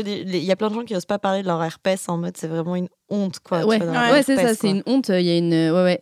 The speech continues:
Speaker 2: Et, euh, et donc déjà commencer par ça, euh, te, te rendre compte, te, t'informer, te rendre compte que c'est beaucoup plus commun que, que ce que ça en a l'air. Et après, euh, pareil que ce que tu disais tout à l'heure, c'est vraiment observer,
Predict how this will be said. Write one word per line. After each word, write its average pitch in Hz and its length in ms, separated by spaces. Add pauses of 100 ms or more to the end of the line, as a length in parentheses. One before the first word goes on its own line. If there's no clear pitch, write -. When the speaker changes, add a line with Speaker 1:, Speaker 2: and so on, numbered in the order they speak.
Speaker 2:
Et, 175 260
euh, 170 240
et 190 60
donc 190 140
déjà 226 200
commencer 220 380
par 180 180
ça, 285 400
euh, 202 140
te, 185 200
te 180 120
rendre 180 220
compte, 196 340
te, 175 80
t'informer, 185 520
te 208 100
rendre 175 200
compte 208 180
que 175 100
c'est 175 120
beaucoup 160 220
plus - 160
commun 180 280
que, 151 440
que - 100
ce - 100
que 165 100 (200)
ça 160 160
en - 60
a - 60
l'air. 220 220
Et 180 80
après, 220 300 (540)
euh, 175 120
pareil 185 300
que 190 80
ce - 80
que 180 60
tu 165 100
disais 156 140
tout 160 140
à 170 60
l'heure, 208 180
c'est 170 280
vraiment 165 320
observer, 185 760